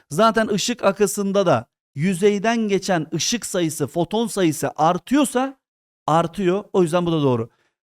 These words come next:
Far camı üzerindeki bir noktanın aydınlanma şiddeti. Şimdi far camı burada olsun.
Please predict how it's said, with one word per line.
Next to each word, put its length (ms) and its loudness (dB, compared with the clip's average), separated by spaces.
Far 280 4
camı 280 2
üzerindeki 600 0
bir 160 0
noktanın 520 0
aydınlanma 640 0
şiddeti. 680 -4
Şimdi 260 -4
far 300 0
camı 340 -2
burada 220 0
olsun. 540 -2